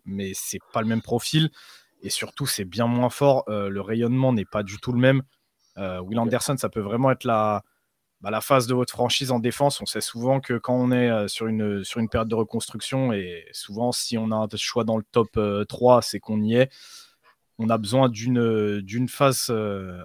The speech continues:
Speaker 1: en attaque et d'une phase en défense. Will Anderson, en fait, ça peut l'être. C'est vraiment,
Speaker 2: D'accord.
Speaker 1: ça peut être la star défensive, euh, qui va vous faire, euh, qui va vous rapporter une nouvelle base de fans parce que les gens vont tomber sur ses highlights, les gens vont acheter ses maillots. Euh, et puis, comme je vous dis, en fait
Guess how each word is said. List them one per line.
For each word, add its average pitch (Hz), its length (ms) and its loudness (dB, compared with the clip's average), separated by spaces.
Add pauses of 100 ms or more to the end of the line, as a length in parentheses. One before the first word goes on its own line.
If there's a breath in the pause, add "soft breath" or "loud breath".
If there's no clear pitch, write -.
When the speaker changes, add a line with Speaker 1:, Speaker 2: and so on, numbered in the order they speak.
Speaker 1:
en 120 140 -2
attaque 123 360 0
et 117 140 -2
d'une 120 180 -4
phase 127 260 -2
en 120 80 0
défense. 139 440 -2
Will 117 120 -2
Anderson, 117 420 0
en 120 80 0
fait, 131 180 -4
ça 110 100 -2
peut - 120 -6
l'être. 120 300 -2 (440)
C'est - 160 -8
vraiment, 107 260 0
Speaker 2:
D'accord. 127 40 2
Speaker 1:
ça 117 160 0
peut 127 120 0
être 127 120 0
la 117 100 0
star 123 260 2
défensive, 123 640 0
euh, 110 160 0
qui - 140 -10
va 113 100 -2
vous 104 120 -2
faire, 110 400 2 (580 soft breath)
euh, 95 580 0
qui - 140 -12
va 113 80 2
vous 107 100 0
rapporter 117 340 0
une 113 100 0
nouvelle 117 240 0
base 110 240 4
de 120 100 2
fans 135 260 6
parce 107 200 -6
que 110 80 -6
les 107 80 -2
gens 117 120 -2
vont 107 140 -6
tomber 117 220 0
sur - 180 -6
ses - 120 -2
highlights, 131 500 4
les 107 120 -4
gens 110 140 -2
vont 104 140 -4
acheter 110 200 -6
ses - 160 -4
maillots. 127 400 4 (600 loud breath)
Euh, 101 180 -6
et 98 120 -6
puis, - 160 -18
comme 110 160 -4
je 101 80 -10
vous 123 80 -6
dis, 139 100 2
en 123 60 2
fait - 200 -4